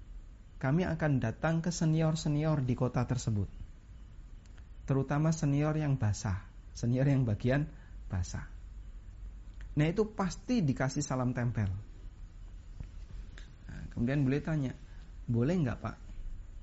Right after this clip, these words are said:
saya sengaja seperti itu datang ke beberapa senior biar dapat salam tempel? Nah, hasil dari salam tempel itu saya gunakan untuk transport pulang. Karena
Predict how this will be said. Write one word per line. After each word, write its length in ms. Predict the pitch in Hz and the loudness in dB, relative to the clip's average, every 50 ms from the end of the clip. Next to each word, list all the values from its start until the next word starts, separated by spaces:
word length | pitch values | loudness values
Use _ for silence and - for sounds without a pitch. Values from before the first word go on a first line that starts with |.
| - - - - - | -12 -12 -12 -12 -10
saya 400 | - - - 120 123 127 131 - | -6 -2 2 2 4 4 2 2
sengaja 400 | - 143 131 120 120 120 120 120 | 2 2 2 4 4 4 2 2
seperti 480 | 117 - - 127 113 - 117 107 - | 0 0 0 0 0 2 0 0 0
itu 160 | - 135 131 | 0 2 4
datang 320 | 120 110 107 - 117 113 110 | 4 4 2 2 0 0 0
ke 80 | - | 0
beberapa 480 | 113 110 107 104 107 107 104 - - 117 | 2 2 2 2 2 0 0 0 -2 -2
senior 560 | - - 113 107 107 107 110 123 139 165 180 - - - - - - - - - - | -2 0 0 2 2 2 2 2 0 -2 -4 -6 -8 -10 -12 -12 -12 -12 -12 -8 -2
biar 240 | - 120 127 123 113 | 2 2 4 4 4
dapat 320 | 113 113 - - 117 - | 2 0 0 0 -2 -2
salam 320 | - 117 110 113 117 110 | -2 -2 0 0 0 0
tempel? 480 | 117 113 110 107 107 135 147 165 196 202 - - - - - - - - | 2 0 0 2 2 2 2 2 0 -2 -8 -10 -12 -12 -12 -4 0 2
Nah, 160 | 127 117 92 | 2 4 4
hasil 480 | 104 113 117 - - 147 139 139 123 | 2 2 2 2 4 4 6 6 6
dari 160 | 117 117 110 113 | 4 4 2 2
salam 320 | 113 - 120 120 120 120 | 2 0 2 2 2 2
tempel 320 | 120 123 120 120 120 117 | 2 2 2 2 2 0
itu 320 | 120 117 - - 165 175 180 - - - | 0 0 0 0 -2 -2 -2 -6 -8 -6
saya 160 | - - 156 151 | -4 -2 0 2
gunakan 480 | 131 123 120 123 120 117 160 165 156 - | 2 4 4 2 2 2 0 0 0 0
untuk 320 | - 147 147 175 175 - - | 0 0 2 2 0 -2 -4
transport 460 | - 170 160 156 156 - 175 165 165 | -2 2 2 2 2 2 0 -2 0
pulang. 340 | - 180 170 151 117 107 107 110 - - - - - - - - - - - - - - - - - - - - - - - - - - - - - - - - - - - - - - | 0 2 2 2 2 0 -2 -4 -4 -6 -10 -12 -12 -10 -10 -10 -8 -8 -10 -10 -10 -10 -10 -10 -10 -10 -10 -10 -10 -12 -12 -12 -10 -10 -10 -10 -10 -10 -12 -14 -14 -14 -12 -10 -6 -2
Karena 400 | - 123 123 147 165 180 170 | 0 2 4 4 4 4 2